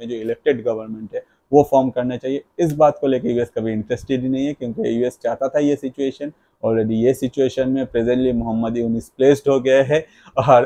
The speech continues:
अभी Muhammad Yunis placed होने के बाद Muhammad Yunis को जो करना था वो अपने तरफ से वही स्टेप ले रहे हैं। तो hopefully ये video आपको interesting लगा। अगर आपको ये video interesting लगा तो मेरे YouTube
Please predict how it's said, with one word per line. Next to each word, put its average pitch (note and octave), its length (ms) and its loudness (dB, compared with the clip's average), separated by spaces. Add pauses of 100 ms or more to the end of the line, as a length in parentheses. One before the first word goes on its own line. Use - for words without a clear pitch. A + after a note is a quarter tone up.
(100)
अभी C3 240 4
Muhammad C3 420 0
Yunis C3 260 0
placed B2 280 -4
होने B2 200 -2
के B2 80 -2
बाद A#2 140 0
Muhammad A#2 380 -4
Yunis B2 220 -6
को B2 120 -6
जो A2+ 120 -6
करना A2+ 280 -6
था D#3+ 120 -6
वो C#3 120 0
अपने A2 220 -2
तरफ A2 220 -8
से C#3+ 100 -2
वही A#2 220 2
स्टेप - 220 -14
ले - 140 -18
रहे G#2 40 -14
हैं। - 140 -20 (400)
तो C#3+ 80 4
hopefully E3+ 400 4
ये F3+ 120 4
video D3 240 6
आपको C#3+ 200 2
interesting B2+ 460 0
लगा। B2+ 200 0
अगर A#2 160 2
आपको A#2+ 240 -2
ये A#2 120 0
video A2+ 260 -2
interesting B2+ 440 -4
लगा B2 200 0
तो B2 120 -4
मेरे A2 200 -4
YouTube A#2+ 300 -2